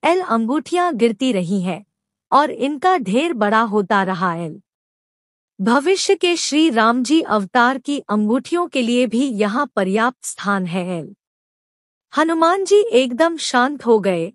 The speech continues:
और तुरंत समझ गए कि उनका नागलोक में प्रवेश और अंगूठियों के पर्वत से साक्षात्कार कोई आकस्मिक घटी घटना नहीं थी। एल बल्कि यह प्रभु श्री राम जी का उनको समझाने का मार्ग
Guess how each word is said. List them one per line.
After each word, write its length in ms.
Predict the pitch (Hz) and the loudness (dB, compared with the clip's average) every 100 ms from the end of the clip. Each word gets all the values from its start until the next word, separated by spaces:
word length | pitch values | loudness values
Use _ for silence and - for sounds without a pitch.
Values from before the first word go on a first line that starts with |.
| _ | _
और 140 | 214 233 | -2 -2
तुरंत 440 | - 247 285 339 | 0 0 0 -2
समझ 460 | - 247 220 254 208 | -4 -2 2 0 -2
गए 260 | 190 180 | -2 -2
कि 260 | 190 196 - _ _ - | -2 -6 -8 _ _ -2
उनका 340 | 254 262 320 | 0 0 0
नागलोक 760 | 302 220 233 285 247 220 262 - | 0 2 2 0 2 2 2 2
में 160 | 247 262 | -2 -2
प्रवेश 580 | - 202 233 285 - - | 0 0 0 -2 -4 -2
और 140 | 247 254 | 0 0
अंगूठियों 680 | - 214 208 277 - 339 339 | -2 -2 -2 -4 -2 -4 -2
के 180 | 285 | -4
पर्वत 480 | 269 - 196 214 269 | -4 -2 -2 -2 -2
से 240 | - 254 262 | -2 -2 -2
साक्षात्कार 960 | - 202 214 - 226 226 - 233 269 | 0 0 0 -2 -2 -2 0 0 0
कोई 360 | 262 262 302 339 - | -2 0 0 0 2
आकस्मिक 640 | 226 226 302 - 311 294 | 2 2 -4 -4 -8 -8
घटी 360 | 180 214 240 285 | -4 -2 -2 -4
घटना 460 | 180 190 196 240 | -2 -4 -2 -2
नहीं 360 | 254 202 208 277 | 0 -2 -2 -4
थी। 340 | - 269 311 - | -4 -4 -4 -4
एल 200 | 262 339 | -2 -2
बल्कि 360 | 220 220 214 269 | 0 -2 -2 -4
यह 300 | 247 247 285 | -2 -2 -2
प्रभु 480 | - 226 202 254 | -2 -2 0 -2
श्री 340 | 330 - 269 285 | -2 -2 -2 0
राम 340 | 202 190 226 | 0 0 -2
जी 160 | 220 302 | -2 -2
का 220 | 277 269 | 0 -2
उनको 400 | - 240 240 269 | 0 -4 0 -2
समझाने 640 | 254 196 190 185 220 233 | 0 -2 -2 -2 0 0
का 180 | 269 262 | 0 -2
मार्ग 420 | 202 180 190 202 | 0 0 0 -2